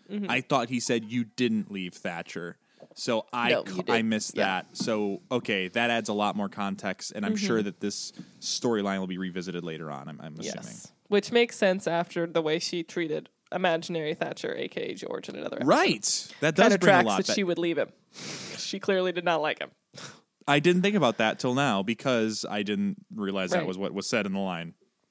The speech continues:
Speaker 1: Yes. So, okay, then we have the cute little moment with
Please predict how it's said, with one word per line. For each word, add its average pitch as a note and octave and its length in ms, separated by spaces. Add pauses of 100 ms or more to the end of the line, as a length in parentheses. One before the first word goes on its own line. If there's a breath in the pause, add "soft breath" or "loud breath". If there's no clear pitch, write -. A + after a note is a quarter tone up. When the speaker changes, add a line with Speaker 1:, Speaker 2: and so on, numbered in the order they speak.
(100)
Speaker 1:
Yes. D3 420
So, G3+ 300
okay, G3 240
then G3 180
we A3+ 140
have A3 180
the G3+ 80
cute F#3 240
little F#3+ 180
moment F3+ 360
with E3+ 400